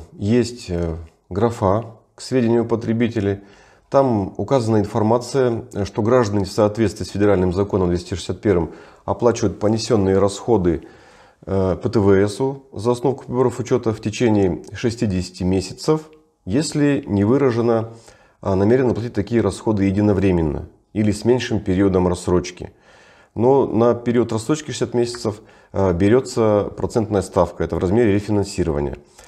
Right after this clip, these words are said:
Э, за пять лет эта сумма составит около, э, полторы тысячи рублей, э, в зависимости от того, какая сумма за установку была выставлена, э, каждому квартиросъемщику, каждому собственнику. И в этой квитанции, э,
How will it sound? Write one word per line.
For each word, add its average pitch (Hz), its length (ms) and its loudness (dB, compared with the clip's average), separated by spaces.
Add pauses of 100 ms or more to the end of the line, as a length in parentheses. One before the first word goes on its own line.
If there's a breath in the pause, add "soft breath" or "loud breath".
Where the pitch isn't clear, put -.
(200 soft breath)
Э, 95 240 2
за 113 160 4
пять 113 300 0
лет 151 220 0
эта 110 180 -2
сумма 135 320 -2
составит 104 540 -2
около, 101 440 2 (380 loud breath)
э, 95 160 -2
полторы 110 380 0
тысячи 104 340 -6
рублей, 80 480 -2 (260)
э, 85 240 -6
в - 400 -12
зависимости 107 680 0
от 92 160 0
того, 127 280 2
какая 98 460 2
сумма 113 520 -2
за 95 160 -2
установку 113 520 -2
была 92 300 2
выставлена, 90 580 0 (440 loud breath)
э, 87 200 -4
каждому 98 400 0
квартиросъемщику, 95 840 -2
каждому 90 340 0
собственнику. 76 680 -4 (460 loud breath)
И 131 340 2
в 98 200 2
этой 120 180 -2
квитанции, 135 720 -2 (720 soft breath)
э, 101 400 0